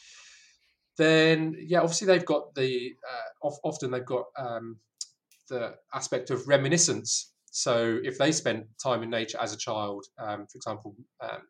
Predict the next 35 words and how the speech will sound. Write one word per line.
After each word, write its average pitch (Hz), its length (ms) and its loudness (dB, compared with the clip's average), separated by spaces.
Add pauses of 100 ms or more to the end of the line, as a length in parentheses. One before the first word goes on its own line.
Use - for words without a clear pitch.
(180)
in, 131 120 -8
in 139 160 -6
the 123 60 -2
countryside 120 600 -2
or 110 120 -2
on 123 80 0
a 117 40 -2
farm, 127 540 4 (760)
then 147 640 2 (220)
if, 151 160 -2 (120)
if 147 160 -4
a, 131 240 2 (100)
a 131 60 -8
care 151 280 0
provider 131 480 2
takes 143 340 -2
them 120 300 -4 (140)
to 127 160 2
a, 120 40 -2 (120)
a 143 60 -14
farm 131 400 2
or 113 120 0
other 131 180 4
type 127 240 -2
of - 120 -16
outdoor 123 380 2
environment, 110 480 0
they've 123 140 -6
got 123 180 -6
that 110 140 0 (160)
reminiscence 120 880 -2 (280)
factor, 110 440 -2
and 110 240 -10
it 117 220 -8
brings 123 360 -4